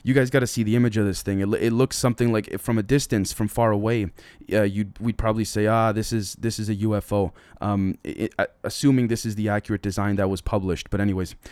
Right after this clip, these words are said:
um, the next thing is that Lebanon's inflation rate is worse than Zimbabwe's and Venezuela's. Their annual inf-, inflation rate is the highest in the world, according to Bloomberg data. Um, with that being said, though, fuel is coming in to fill a dire need for electricity in Lebanon amid the ongoing energy crisis.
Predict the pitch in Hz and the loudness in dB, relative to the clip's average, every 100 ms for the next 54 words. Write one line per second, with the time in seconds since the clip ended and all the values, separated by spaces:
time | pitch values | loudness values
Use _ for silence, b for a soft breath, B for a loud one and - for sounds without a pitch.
0 | B B B B 120 117 110 135 151 208 | B B B B 2 4 4 4 4 4
1 | - 175 170 151 139 123 127 127 101 135 | 2 2 2 4 0 2 2 2 2 4
2 | 143 143 135 127 113 123 131 - 113 113 | 4 4 4 4 0 2 2 2 2 2
3 | - 104 104 131 - 117 104 101 104 113 | 2 -2 0 0 2 -2 0 0 2 2
4 | 127 131 117 104 104 101 95 104 120 92 | 4 2 2 0 2 0 0 0 0 0
5 | 82 - B 110 123 120 143 147 131 113 | -2 -10 B 2 2 4 4 4 4 2
6 | - 110 127 117 127 151 - 123 113 - | 0 -2 -2 0 2 2 2 2 2 0
7 | 107 107 - 139 131 139 113 101 120 107 | -4 -4 -2 -2 0 0 0 0 0 0
8 | - 113 110 104 90 110 117 107 90 - | -2 0 0 -2 -2 2 2 2 -2 0
9 | 110 104 85 - B B B B 117 110 | 0 2 0 -4 B B B B 2 4
10 | 104 - - 131 123 107 110 - 160 131 | 2 0 2 4 4 2 0 2 4 2
11 | - 160 180 170 127 - 131 123 123 113 | 0 2 4 6 4 2 2 4 2 0
12 | - 123 113 107 110 120 110 120 117 104 | 0 2 2 4 4 6 6 4 2 0
13 | 101 101 - 143 127 113 101 92 92 95 | 0 0 -2 -2 2 2 2 0 0 0
14 | 98 101 110 107 - 104 85 110 104 104 | 2 2 2 0 -2 -2 0 0 2 0
15 | 98 87 101 90 85 - 110 113 - 82 | 0 0 0 -2 -4 -2 0 0 -2 -6